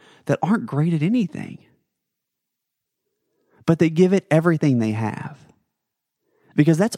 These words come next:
all you have to give is everything that you have. You cannot be a champion by leaving fifteen percent in your bucket. You cannot be a champion by only providing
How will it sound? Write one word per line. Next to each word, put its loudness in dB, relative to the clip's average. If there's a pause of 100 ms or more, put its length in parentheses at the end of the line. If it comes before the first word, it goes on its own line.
all 2
you -2
have -4
to -4
give -4 (600)
is 0
everything 0
that -4
you -8
have. -10 (1800)
You -2
cannot 0
be 2
a 2
champion -2 (680)
by 0
leaving 0
fifteen -2
percent -2
in -2
your -4
bucket. -6 (1500)
You -2
cannot -2
be 2
a 0
champion 0
by 0 (160)
only 0
providing 0